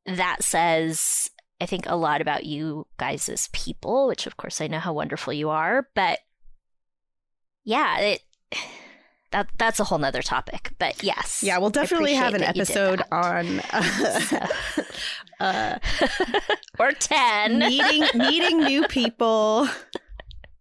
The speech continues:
Speaker 2: and asking questions. Probably ten, you're right. Yeah, so that's,
Speaker 1: Yes.
Speaker 2: that's pretty much as far as I got, and that's, that's all I knew, and she was just my homie next door, and so were you,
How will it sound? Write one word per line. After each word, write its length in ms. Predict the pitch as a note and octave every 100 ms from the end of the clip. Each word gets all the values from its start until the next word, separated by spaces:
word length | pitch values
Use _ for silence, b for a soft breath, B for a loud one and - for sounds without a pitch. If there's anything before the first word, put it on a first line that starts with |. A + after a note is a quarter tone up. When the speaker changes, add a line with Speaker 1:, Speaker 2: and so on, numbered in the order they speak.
| -
Speaker 2:
and 120 | A3
asking 380 | G3 F#3+ - F#3
questions. 800 | - - - - - - - - A#3+ C4 D#4+
Probably 400 | B3 A#3 G3 F3
ten, 300 | E3 D3+ E3+
you're 140 | -
right. 180 | - - _ _ _ - _
Yeah, 220 | - C4+ A3
so 240 | - B3
that's, 180 | B3+ A3+
Speaker 1:
Yes. 240 | A#3 -
Speaker 2:
that's 220 | - A#3+ -
pretty 200 | E4 D#4
much 180 | C#4 A#3+
as 140 | A3
far 160 | A3+ G#3+
as 120 | G#3+
I 80 | G3
got, 320 | F#3 G3+ E4
and 80 | A#3+
that's, 180 | A3 - - - - -
that's 300 | G#3 G3 -
all 220 | - G3+ G#3
I 100 | G3
knew, 440 | F#3 F#3+ A#3 D4+ -
and 380 | F#3+ F#3+ F#3 F#3
she 180 | - G3
was 160 | G3
just 280 | - F#3+ -
my 140 | G3
homie 320 | F#3+ F#3+ G3+ G#3+
next 240 | A3 -
door, 320 | A3 A3 B3
and 260 | C4 G3 G3
so 120 | -
were 80 | G3
you, 460 | G3 F#3+ F#3+ A3